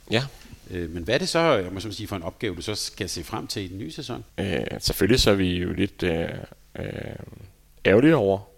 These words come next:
Speaker 1: øh, Katarina, øh, Filter skifter, men vi synes også, at, øh, hun har gjort det så godt, at hun skal videre. Øhm,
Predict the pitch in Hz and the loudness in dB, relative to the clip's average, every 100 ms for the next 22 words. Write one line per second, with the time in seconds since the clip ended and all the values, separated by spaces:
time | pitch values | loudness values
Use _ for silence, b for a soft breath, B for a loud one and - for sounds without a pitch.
0 | - - - - - - - 95 98 98 | -12 -10 -8 -8 -8 -6 -2 -2 -2 -6
1 | - 82 78 - - - 95 - 95 - | -10 -10 -8 -8 -10 -4 -4 0 0 0
2 | 98 - - - - 95 95 90 90 87 | 0 -2 -6 -8 -10 -6 -2 -2 -4 -6
3 | 98 90 - 90 87 95 - 101 - - | -6 -4 -2 2 2 2 0 -2 -6 -8
4 | 85 87 87 95 - _ _ _ _ _ | -6 -6 -8 -12 -18 _ _ _ _ _
5 | - 92 92 98 95 90 85 92 104 - | -8 0 2 4 4 2 2 4 2 -2
6 | 104 92 - 98 104 107 113 - b b | -8 -2 2 2 0 -4 -8 -16 b b
7 | b b 85 87 90 87 - - - | b b -8 -6 -8 -10 -12 -14 -16